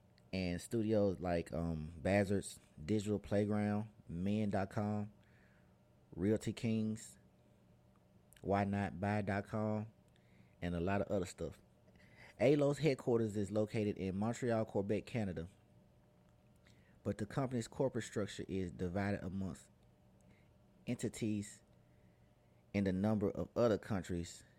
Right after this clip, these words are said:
including tax havens such as Caraco and Luxembourg. See, these, they have companies split, split up everywhere, so you can never just truly pinpoint where this is coming from, how they targeting you, or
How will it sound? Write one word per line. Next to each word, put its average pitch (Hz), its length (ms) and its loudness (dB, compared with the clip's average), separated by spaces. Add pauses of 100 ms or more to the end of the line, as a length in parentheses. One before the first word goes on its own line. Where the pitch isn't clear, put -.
(500)
including 92 460 -2
tax 110 300 -2
havens 104 440 -2 (300)
such - 340 -4
as 85 280 -2 (400)
Caraco 101 600 0 (640)
and 85 320 -2
Luxembourg. 78 640 -2 (180)
See, 101 260 0
these, 113 260 2 (120)
they 107 120 2
have 110 180 0
companies 104 380 -6
split, - 340 -2
split 107 300 0
up 101 180 2
everywhere, 90 480 2 (1000)
so 98 300 2
you 131 180 -4
can 123 180 -2
never 113 240 2
just 110 340 -2 (280)
truly 117 260 -2
pinpoint 110 520 -4
where 110 140 2
this 110 120 0
is 101 60 -10
coming 101 260 -4
from, 90 220 -6 (420)
how 120 140 0
they 107 120 2
targeting 107 440 2
you, 107 280 0
or 85 400 0